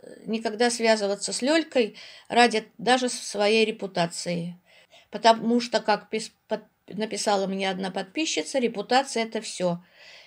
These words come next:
Ее можно потерять, но потом ты уже ее не восстановишь. Хо-, э, очень хотелось бы, чтобы Лелька, да и Женечка об этом задумались, потому что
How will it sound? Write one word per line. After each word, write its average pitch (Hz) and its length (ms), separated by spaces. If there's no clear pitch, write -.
Ее 226 360
можно 226 360
потерять, 262 640
но 208 160
потом 262 380
ты 208 160
уже 196 200
ее 208 240
не 196 120
восстановишь. 175 760
Хо-, 233 100
э, 214 340
очень 262 320
хотелось 226 520
бы, 196 120
чтобы 185 520
Лелька, 202 680
да 190 180
и 190 220
Женечка 185 720
об 190 200
этом 180 380
задумались, 320 840
потому 220 380
что 208 340